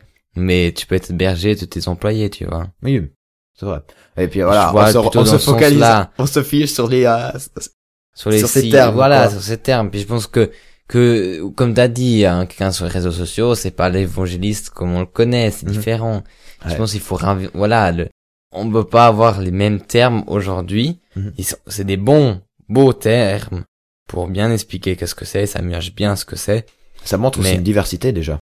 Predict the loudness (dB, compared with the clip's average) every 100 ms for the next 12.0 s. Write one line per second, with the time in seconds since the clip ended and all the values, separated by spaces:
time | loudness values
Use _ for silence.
0 | _ 0 2 2 0 -4 -6 -6 -4 -4
1 | -4 -4 -6 -10 -12 -16 _ _ -18 -16
2 | -6 -6 -6 -8 -12 -12 -8 -8 -8 -8
3 | -4 0 0 0 0 -2 -2 -10 -12 -12
4 | -10 -8 -6 -6 -8 _ _ _ -14 -8
5 | -6 -6 -6 -2 -2 -2 -8 -8 0 2
6 | 2 0 -6 -6 -6 -2 -2 -2 -6 _
7 | _ 0 2 2 0 -4 -4 -4 -2 -4
8 | -4 -4 -4 -2 -4 -6 -6 -8 -8 -6
9 | -4 -4 -4 _ -16 -10 -2 2 2 0
10 | -2 -2 0 -2 -2 -4 -4 -6 -8 -4
11 | -6 -6 _ _ _ -2 2 2 0